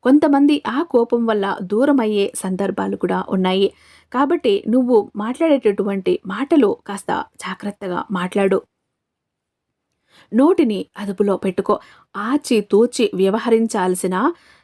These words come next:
సమయం కూడా ఉంటుంది. లేదంటే మాత్రం నీ బంధాలన్నీ కూడా నీకు దూరం కాబోతాయి. బంధాలు బలహీనపడతాయి.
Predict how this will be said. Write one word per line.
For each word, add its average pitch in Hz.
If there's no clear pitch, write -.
సమయం 254
కూడా 208
ఉంటుంది. 196
లేదంటే 285
మాత్రం 226
నీ 233
బంధాలన్నీ 208
కూడా 190
నీకు 185
దూరం 185
కాబోతాయి. 180
బంధాలు 254
బలహీనపడతాయి. 202